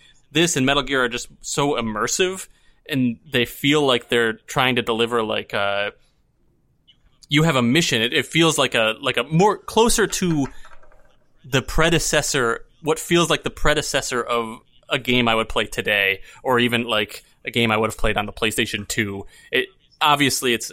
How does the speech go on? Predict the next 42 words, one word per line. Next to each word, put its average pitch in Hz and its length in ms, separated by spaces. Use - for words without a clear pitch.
it's 135 120
a 123 60
lot 113 300
more 113 220
primitive 110 640
than 110 160
those, 101 300
but 117 140
it 110 100
feels 135 460
like 110 380
it's 127 200
going 123 400
in 135 100
that 135 180
direction, 139 440
or 110 100
it 110 80
feels 120 240
like 110 120
it - 80
has 110 240
a 107 60
little 110 220
bit 107 120
of 107 80
that 104 180
D 110 140
N 101 120
A 101 200
in 123 100
it, 143 160
which, 135 240
a-, 156 200
again, 147 260
is 120 100
something 143 440
that 120 120
I 113 100
expected 123 840
to - 80
see 127 380